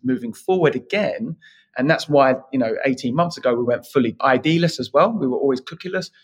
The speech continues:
went full I D-less as well, and moved into personalized advertising, because we can see that in the future, the solution at the moment that's being rolled out by the industry is another identifier,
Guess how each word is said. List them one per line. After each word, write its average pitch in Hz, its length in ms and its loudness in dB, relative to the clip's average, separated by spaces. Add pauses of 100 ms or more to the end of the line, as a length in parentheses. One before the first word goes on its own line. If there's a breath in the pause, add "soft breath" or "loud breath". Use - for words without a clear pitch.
(180 soft breath)
went 139 180 -2
full 135 240 2
I 131 120 4
D-less 143 420 -2
as 117 120 -14
well, 127 220 6
and 117 80 0
moved 131 220 2
into 123 160 -2
personalized 117 540 -6
advertising, 113 640 -6 (380 soft breath)
because 139 260 -4
we 160 120 -2
can 139 140 -4
see 151 380 -2
that 120 220 -4 (400)
in 139 140 2
the 123 60 0
future, 131 680 -2 (280 soft breath)
the - 60 -10
solution 147 680 0
at 131 140 0
the 123 80 0
moment 147 320 2
that's - 140 -2
being 127 240 -2
rolled 131 260 4
out 127 240 2
by 120 160 0
the 123 140 0
industry 156 800 -2 (380 soft breath)
is 127 560 2 (240)
another 139 420 2
identifier, 117 1000 -2